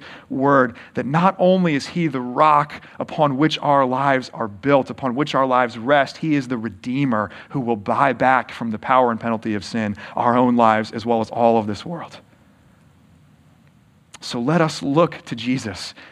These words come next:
even now, even as we prepare to come to this table, let us look to Jesus and hear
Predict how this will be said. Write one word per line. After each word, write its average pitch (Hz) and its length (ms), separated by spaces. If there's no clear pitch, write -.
even 185 340
now, 113 340
even 196 260
as 175 140
we 165 80
prepare 160 300
to 147 60
come 143 200
to 143 60
this 135 140
table, 123 380
let 147 140
us 147 180
look 156 320
to 165 100
Jesus 127 460
and 120 120
hear 123 580